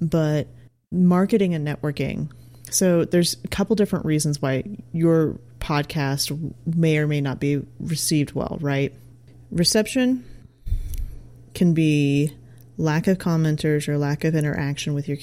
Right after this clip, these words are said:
audience members. Lack of having audience members is another thing, right? If you don't have the audience members to actually talk to, how do you do that? And that's how you,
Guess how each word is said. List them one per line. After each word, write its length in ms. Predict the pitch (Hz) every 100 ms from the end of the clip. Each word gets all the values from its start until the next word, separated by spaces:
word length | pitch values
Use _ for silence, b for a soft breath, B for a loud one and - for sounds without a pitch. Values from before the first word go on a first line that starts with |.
| - 143
audience 420 | 147 143 143 -
members. 560 | 139 135 139 143 - B B B _ -
Lack 400 | 160 156 165 180
of 180 | 160 156
having 580 | - - 196 190 170
audience 460 | - 131 - - -
members 580 | 143 135 - 143 - - -
is 120 | 160
another 360 | 151 147 143
thing, 420 | 143 - - 143 151
right? 380 | 143 139 143 - B B B B B - - -
If 160 | 160 165
you 60 |
don't 200 | 160 156
have 180 | 151 147
the 120 | 147
audience 380 | 143 143 143 -
members 420 | 147 143 139 139
to 180 | - 151
actually 840 | - 135 131 - 143 143 139 139 - B B - -
talk 340 | - 196 196
to, 500 | - 151 135 131 139 - -
how 220 | - 170 151
do 100 | 139
you 100 | 147
do 200 | 160 156
that? 280 | - - - - - - -
And 160 | 156
that's 200 | 151 151
how 180 | - 156
you, 260 | 147 143